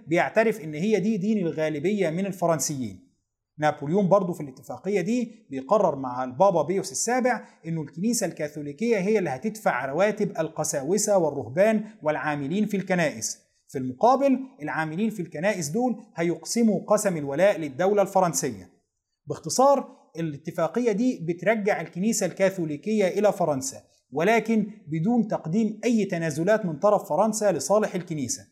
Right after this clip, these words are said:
بالعكس، في الاتفاقية دي البابا بيوس السابع بيوافق على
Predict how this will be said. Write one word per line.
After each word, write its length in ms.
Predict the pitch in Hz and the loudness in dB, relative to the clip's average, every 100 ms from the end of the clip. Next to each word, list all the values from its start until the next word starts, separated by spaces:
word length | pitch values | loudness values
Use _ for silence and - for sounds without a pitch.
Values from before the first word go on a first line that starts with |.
| _ _ | _ _
بالعكس، 520 | 147 165 190 190 - - _ _ | 4 6 6 2 -6 -8 _ _
في 80 | |
الاتفاقية 600 | 139 131 143 131 - 220 185 | -12 -10 -10 -10 -2 2 2
دي 460 | 214 262 254 - 139 | 4 4 2 -8 -10
البابا 380 | 143 196 196 160 | 2 4 4 2
بيوس 260 | 208 214 175 | 0 -2 -2
السابع 520 | 147 233 247 233 208 - _ | -4 0 2 2 0 -8 _
بيوافق 480 | 151 165 214 233 226 | -6 2 2 4 0
على 320 | - 156 156 | -2 -2 0